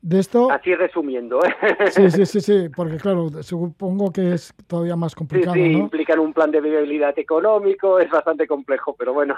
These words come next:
Speaker 2: <laughs> en sí el resumen sería este.
Speaker 1: Sí, y lo que se quiere buscar es también esa vida en comunidad.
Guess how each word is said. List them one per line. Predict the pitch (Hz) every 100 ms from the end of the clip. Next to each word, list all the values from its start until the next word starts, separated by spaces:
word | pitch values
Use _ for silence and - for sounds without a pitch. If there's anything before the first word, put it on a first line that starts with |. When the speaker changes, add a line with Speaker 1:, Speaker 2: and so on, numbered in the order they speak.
| -
Speaker 2:
<laughs> |
en | 190 156 143
sí | 160
el | 165
resumen | 160 139 151 147
sería | 139 113 107
este. | 107 - 120 - - _
Speaker 1:
Sí, | - 226
y | -
lo | 196
que | 170
se | 180 180
quiere | 196 214 233
buscar | 208 - 247 254 -
es | 196 185 - _
también | 190 175 208 220
esa | 190 202
vida | 208 208
en | 202
comunidad. | 185 202 196 202 226 147